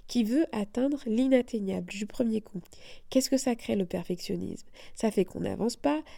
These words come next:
ça fait qu'on n'a pas envie de lancer ses projets parce qu'ils ne sont pas parfaits, ça fait qu'on doute, ça fait que, qu'on, qu'on, qu'on est contre-productif parce qu'on passe son temps à modifier des choses que personne ne verra, et du coup,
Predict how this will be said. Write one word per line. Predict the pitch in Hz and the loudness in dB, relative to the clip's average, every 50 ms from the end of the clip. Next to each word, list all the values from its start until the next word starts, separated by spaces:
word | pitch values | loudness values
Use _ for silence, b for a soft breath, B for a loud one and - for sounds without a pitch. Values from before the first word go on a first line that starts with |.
| B B | B B
ça | - 196 | -4 -2
fait | - 185 | 0 0
qu'on | 180 - 175 | 0 0 2
n'a | 175 170 170 | 0 0 2
pas | - 175 | 2 0
envie | 175 180 185 175 | 0 2 2 2
de | 180 185 | 2 2
lancer | 170 175 - - | 0 0 0 -2
ses | 190 - 190 | -2 -2 -2
projets | 175 - - 185 180 180 175 | -4 -2 -2 0 2 2 0
parce | - 180 170 - | 0 -2 -6 -6
qu'ils | - - 175 | -6 -4 -4
ne | 175 170 | -4 -4
sont | - - 170 | -4 -4 -4
pas | 170 170 165 - | -4 -4 -4 -4
parfaits, | - 208 - - - 285 302 294 B B B B B B | -4 -6 -4 0 2 2 2 2 B B B B B B
ça | B - 202 | B -2 0
fait | - 185 185 | 2 2 2
qu'on | 185 - - 180 170 | 2 0 -2 -2 -2
doute, | 170 175 - 294 320 311 - | 0 2 4 4 4 4 4
ça | - - 180 | 2 -2 0
fait | 175 - 190 | 0 2 0
que, | 190 - - 180 165 | 0 0 0 0 0
qu'on, | - - - 190 | 0 -2 -8 -8
qu'on, | - - - 151 147 - | -8 -6 -4 -4 -4 -2
qu'on | - - 185 170 | -2 0 0 2
est | 170 165 | 2 0
contre-productif | - - - 220 208 - 214 202 - - 202 196 202 196 - - 208 202 - | 0 2 2 2 4 2 0 0 0 0 0 0 0 -2 -4 -4 -4 -4 -4
parce | - - 170 - | -4 -6 -6 -2
qu'on | - - 175 170 - - - - - - 175 | 0 0 0 0 -2 -8 -12 -6 -4 -2 0
passe | - 175 175 - - | 2 2 0 0 -2
son | - 196 185 | -2 -2 -2
temps | 185 - 196 190 196 B B B B B B | 0 0 -2 -2 -2 B B B B B B
à | - 175 | 0 2
modifier | 170 180 180 180 185 180 - - 190 | 4 4 4 2 2 -2 -2 0 0
des | 190 196 | 0 0
choses | 185 - 202 190 185 | 0 2 0 0 0
que | - 165 | -2 -4
personne | 160 - 175 175 - - 196 190 208 202 | -4 -2 -4 -4 -2 -2 -2 0 0 2
ne | 190 180 | 0 2
verra, | 175 185 175 180 190 220 277 294 B B B B B B B B - - | 2 0 -2 -2 -2 -2 -4 -4 B B B B B B B B 2 4
et | 277 294 302 320 - - | 6 6 6 4 2 -2
du | 208 196 208 220 | -4 -2 -2 -4
coup, | 208 - - 202 214 | -4 -4 -6 -4 -4